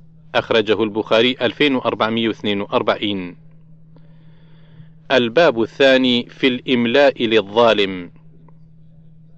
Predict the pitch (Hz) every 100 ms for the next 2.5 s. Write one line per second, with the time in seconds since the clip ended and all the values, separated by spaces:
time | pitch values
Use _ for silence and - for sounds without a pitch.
0 | - - - - - - - 151 147 147
1 | 135 131 123 123 131 117 - 107 - 104
2 | 101 - 113 95